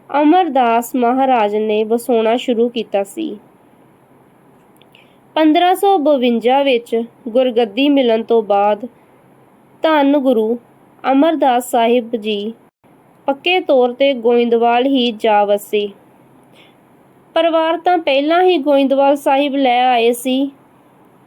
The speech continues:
ਗੁਰੂ ਜੀ ਨੇ ਕਈ ਸਾਲਾਂ ਦੀ ਮਿਹਨਤ ਦੇ ਨਾਲ ਸੰਗਤ ਕੋਲੋਂ ਪੌਲੀ ਸਾਹਿਬ ਤਿਆਰ ਕਰਵਾਇਆ।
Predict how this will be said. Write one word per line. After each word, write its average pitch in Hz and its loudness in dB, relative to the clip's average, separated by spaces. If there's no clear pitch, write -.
ਗੁਰੂ 277 2
ਜੀ 254 -2
ਨੇ 233 0
ਕਈ 349 2
ਸਾਲਾਂ 254 0
ਦੀ 269 -2
ਮਿਹਨਤ 247 0
ਦੇ 254 0
ਨਾਲ 214 -2
ਸੰਗਤ 254 -2
ਕੋਲੋਂ 208 0
ਪੌਲੀ 247 0
ਸਾਹਿਬ 247 0
ਤਿਆਰ 208 0
ਕਰਵਾਇਆ। 202 -2